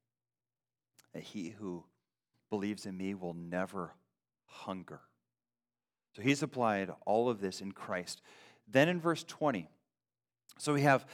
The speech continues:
the promise of God's care. Verse twenty then, here's the ultimate accomplishment of our giving. God is glorified.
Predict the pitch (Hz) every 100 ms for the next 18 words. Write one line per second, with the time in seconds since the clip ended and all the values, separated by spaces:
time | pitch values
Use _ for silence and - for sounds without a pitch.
0 | - - - - 160 196 190 156 147 139
1 | 139 - - 131 87 76 - _ _ _
2 | _ _ _ _ _ _ _ 127 175 175
3 | 180 147 117 110 104 101 - _ _ _
4 | _ _ _ _ - 160 165 160 156 -
5 | 139 147 139 135 123 - _ _ _ _
6 | - - - 185 202 208 - 143 113 104
7 | 95 101 92 87 - - 113 135 131 151
8 | 165 160 - _ - 147 135 127 131 127
9 | - _ _ _ _ 127 131 123 110 -
10 | 71 -